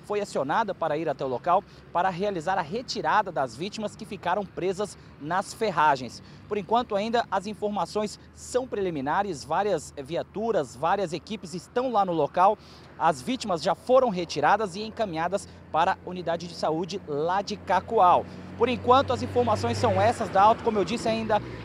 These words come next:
há muita movimentação na B R três meia quatro, a pista ainda se encontra fechada, mas a informação que a gente tem é que nenhum óbito teria sido confirmado nesse acidente que aconteceu na manhã de hoje, segunda-feira.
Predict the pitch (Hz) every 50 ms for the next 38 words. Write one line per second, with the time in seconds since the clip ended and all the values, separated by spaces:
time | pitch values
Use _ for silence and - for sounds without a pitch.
0 | - - 180 190 190 214 262 269 - 247 226 233 208 226 220 214 214 208 185 165
1 | - - 240 254 254 233 185 170 180 180 185 185 170 - 175 180 165 135 151 143
2 | 135 131 123 - 170 180 190 208 214 - 180 143 127 - - 202 208 - - 170
3 | 190 208 208 - - 202 175 151 - 175 170 165 151 175 160 - - - - -
4 | - - - 247 254 247 - - 202 185 185 196 190 208 202 - - - - -
5 | - 175 196 202 202 208 208 196 - 214 202 190 - 202 190 190 190 180 214 -
6 | - - 208 196 202 196 - - - - 147 156 - - 214 208 - - - 175
7 | 180 190 202 214 233 240 254 254 247 220 180 170 180 180 180 - - 208 180 180
8 | 170 170 - 185 170 165 - - 220 247 240 - 226 190 160 151 151 165 175 165
9 | 165 165 170 170 - 202 - 233 160 156 160 165 - - - - - - 185 170
10 | - 180 - 156 143 - - 165 160 156 - - 170 175 170 160 151 147 156 160
11 | 156 202 156 143 143 139 123 151 - - 131 120 139 156 160 - - 107 101 98
12 | 95